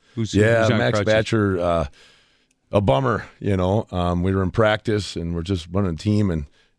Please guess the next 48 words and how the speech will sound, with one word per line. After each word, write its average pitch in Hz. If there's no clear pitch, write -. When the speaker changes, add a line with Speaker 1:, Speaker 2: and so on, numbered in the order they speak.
Speaker 2:
and, 80
and 85
Reese 120
rolled 101
up 110
on 80
him, 87
and 82
it 85
just 104
was 87
a 85
freak 117
accident. 101
He 90
got 90
his 90
leg 143
stuck, 107
and 90
he 90
fell 101
down. 117
He's 92
like, 92
"My 90
leg 120
hurts." 107
And 82
I'm 82
like, 80
Speaker 1:
<sighs> -
Speaker 2:
"Uh, 107
you 110
all 110
right, 151
Max?" 180
"I 156
think 156
I'm 101
all 76
right." 90
And 113
he 90
got 98
up, 110
tough -
kid. 76